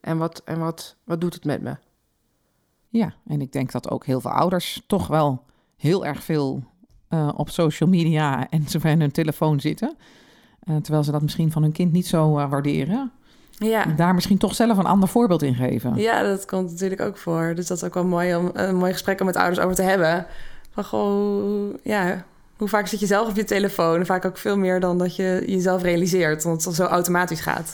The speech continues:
Speaker 2: Het is dan wel leuk als je zo'n report krijgt aan het eind van de week, en hoeveel uur je op je, per dag je op je, op je telefoon hebt gezeten.
Speaker 1: Ja.
Speaker 2: Dat is altijd een soort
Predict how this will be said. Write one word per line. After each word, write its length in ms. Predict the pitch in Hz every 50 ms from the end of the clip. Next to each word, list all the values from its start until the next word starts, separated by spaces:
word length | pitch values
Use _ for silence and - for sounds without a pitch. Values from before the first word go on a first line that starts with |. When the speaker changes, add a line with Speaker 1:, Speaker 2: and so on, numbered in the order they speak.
| - - -
Speaker 2:
Het 80 | - 156
is 40 |
dan 120 | - 151 143
wel 80 | 143
leuk 180 | 143 147 147 147
als 120 | 151 156
je 60 | - 156
zo'n 260 | 156 147 143 147 151 -
report 420 | 147 151 151 156 156 151 151 151
krijgt 280 | - 165 147 135 - -
aan 100 | 131 143
het 80 | -
eind 220 | - 147 143 139 -
van 100 | - 139
de 60 | 135
week, 200 | 139 139 - -
en 80 | 147
hoeveel 240 | 147 151 151 160 -
uur 160 | - 156 151
je 100 | 143 143
op 100 | 143 -
je, 380 | - - 143 135 135 135 135 135 139 127
per 140 | - 156 139
dag 180 | 143 151 139 -
je 140 | - 151 -
op 100 | 156 -
je, 340 | - 151 151 143 147 160 - 160
op 140 | 156 156
je 240 | - - 156 143 143 143
telefoon 380 | - 151 143 147 - 175 165 151
hebt 160 | 131 - -
gezeten. 420 | - 117 131 131 139 120 - 160
Speaker 1:
Ja. 80 | 180 170
Speaker 2:
Dat 100 | 139 131
is 100 | - -
altijd 320 | 151 - - - 139 -
een 60 | 165
soort 380 | 156 - - 170 156 - - -